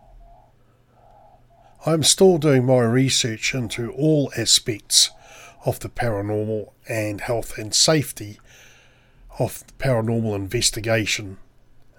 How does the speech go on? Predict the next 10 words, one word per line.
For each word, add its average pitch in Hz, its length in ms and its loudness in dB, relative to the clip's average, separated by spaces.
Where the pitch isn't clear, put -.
investigating 147 880 2
altogether. 143 640 -2
So - 180 0
I 160 480 6
would 143 320 0
add 175 360 8
any 208 480 2
data 160 380 4
that 117 220 0
you 147 380 2